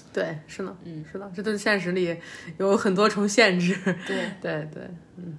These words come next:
Speaker 1: 最关键的是身体的限制。
Speaker 2: 呃，精力吧。
Speaker 1: 精力的限制，
Speaker 2: 嗯。
Speaker 1: 资源的限制。
Speaker 2: 对。
Speaker 1: 嗯，是，确实，确实。
Speaker 2: 哎呦，
Speaker 1: 挺好的。
Speaker 2: 嗯，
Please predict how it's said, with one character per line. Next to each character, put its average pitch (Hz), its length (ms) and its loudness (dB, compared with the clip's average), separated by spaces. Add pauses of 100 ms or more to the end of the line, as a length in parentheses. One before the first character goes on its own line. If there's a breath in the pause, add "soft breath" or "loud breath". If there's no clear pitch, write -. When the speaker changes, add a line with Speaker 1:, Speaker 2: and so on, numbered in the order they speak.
Speaker 1:
最 214 100 -2
关 247 160 6
键 269 120 8
的 214 80 6
是 214 80 0
身 240 200 4
体 269 120 2
的 185 100 -2
限 170 260 -2
制。 - 160 -10
Speaker 2:
呃， 269 140 2
精 277 400 4
力 277 240 6
吧。 95 420 0
Speaker 1:
精 214 240 -2
力 214 100 -2
的 180 60 -2
限 175 240 -8
制， 170 60 -6
Speaker 2:
嗯。 180 500 -10
Speaker 1:
资 220 160 -6
源 190 180 2
的 160 40 -6
限 156 300 -8
制。 - 160 -14
Speaker 2:
对。 185 160 -4
Speaker 1:
嗯， 165 280 -8
是， - 220 -14
确 226 220 -8
实， - 80 -14 (260)
确 - 100 -14
实。 - 60 -14 (1040)
Speaker 2:
哎 220 200 6
呦， 202 80 6
Speaker 1:
挺 185 80 2
好 165 60 -4
的。 175 100 -10 (400)
Speaker 2:
嗯， 185 180 -14